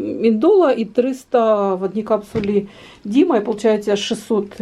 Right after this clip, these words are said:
діма і двісті індола. Ну, тобто в общій сложності я зараз приймаю індола, трикарбінола і діма вісімсот міліграм. Ну, це одна і та ж речовина, просто дім це вже більш така сучасна формула, удосконалена.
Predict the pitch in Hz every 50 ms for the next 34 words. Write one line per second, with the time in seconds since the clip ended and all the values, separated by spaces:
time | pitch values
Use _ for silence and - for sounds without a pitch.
0 | 202 202 196 190 214 262 262 247 233 214 214 - 208 190 208 208 220 214 - -
1 | 220 202 190 - 185 180 196 214 254 240 240 202 190 196 247 233 - - 180 -
2 | 269 262 233 233 220 - 190 190 185 190 202 190 196 - - 220 208 220 220 240
3 | 226 220 214 214 - 220 214 202 202 214 202 196 190 - - - 214 208 202 208
4 | 208 202 185 185 190 190 190 202 269 285 262 247 220 214 202 202 202 - 220 208
5 | - 247 233 233 - 208 202 208 202 - - 185 165 156 160 160 - - - 233
6 | - - 214 185 180 175 180 190 214 208 202 202 202 214 196 190 190 196 196 -
7 | - - - - - - - 196 196 202 - 240 269 302 415 392 - - 220 -
8 | - 233 214 190 202 254 254 233 240 - 208 190 185 170 196 196 185 180 185 220
9 | 214 202 190 - - 196 185 190 185 190 190 185 185 175 170 175 175 - - -
10 | - - - 202 - - 202 185 190 - 196 196 - 320 381 320 311 302 254 226
11 | 233 226 226 202 - - - - - 226 190 214 202 - - 226 214 208 202 190
12 | 190 190 185 185 185 185 180 185